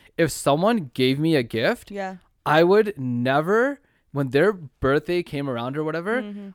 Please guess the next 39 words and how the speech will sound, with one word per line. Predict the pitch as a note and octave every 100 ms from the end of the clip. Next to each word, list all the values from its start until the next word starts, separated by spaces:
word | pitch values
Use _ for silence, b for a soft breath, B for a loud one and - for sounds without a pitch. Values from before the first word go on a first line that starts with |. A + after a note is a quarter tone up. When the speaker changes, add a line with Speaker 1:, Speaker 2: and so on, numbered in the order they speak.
| -
Speaker 1:
I | D#3
would | G3+
never, | A3 D#3 E3+ G3
ever, | C#3+ C#3+ C3+
ever | B2 C#3
in | C3+
a |
million | B2 A#2+ B2
years | A2+ B2 E3 - _
think | B2+ C3+
to | A#2+
get | A#2
them | A#2+
something, | A2+ A2 A2
like, | G#2 -
smaller, | - F2+ - - -
like, | B2 A#2+
just, | C#3
like, | C3+ A#2+
a |
whatever | A#2 A#2+ A2 A2
gift. | G2+ F2+ - -
Speaker 2:
Yeah. | F#3+ D#3+
Speaker 1:
Like, | C#3+ D#3+
if |
someone | B2+ G3
came | G#3+ E3+
and | E3+
gave | C#3+
me, | C#3+
like, | C#3 B2
let's | B2+
just | - -
say | A#2+
whatever, | A2 G#2+
three | B2+
hundred | B2+ B2
dollar, | A#2 A#2
like, | A#2 A2 -